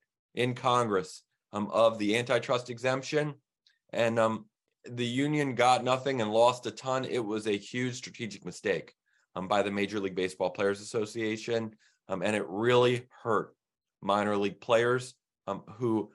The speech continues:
um, were non-unionized, so they didn't have a protection of the union. Um, and they were now, a-, according to this law, um, ex-, exempt from suing under, um, the antitrust laws based on the Curt Flood Act.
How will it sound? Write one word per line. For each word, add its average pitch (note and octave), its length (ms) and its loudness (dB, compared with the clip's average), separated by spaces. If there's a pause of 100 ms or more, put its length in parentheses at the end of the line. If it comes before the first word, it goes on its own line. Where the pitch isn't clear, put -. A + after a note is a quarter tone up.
(100)
um, G2 160 -2
were G2 200 2
non-unionized, B2 1200 2
so - 140 -12
they F#2+ 120 -2
didn't A2+ 220 0
have A#2+ 140 4
a A2 60 -4
protection A#2 460 -6
of G2 100 -8
the F2+ 80 -10
union. C#3 460 -2 (520)
Um, F#2+ 220 -4
and A2+ 320 2 (120)
they A#2 160 6
were A2 180 2
now, A#2 460 4 (280)
a-, A2 180 -2
according A#2 520 2
to A2 60 2
this A2 160 -2
law, B2 500 6 (180)
um, G2 220 -2 (280)
ex-, - 640 -8
exempt A#2+ 720 2 (220)
from A2 200 0
suing A#2+ 420 -2
under, A2+ 460 2 (120)
um, G2+ 180 -2
the G#2 180 0
antitrust G#2 480 0
laws G2 300 4
based F#2 300 -2
on G2 120 0
the F2+ 80 -4
Curt G2 280 -6
Flood G2+ 240 2
Act. - 380 -10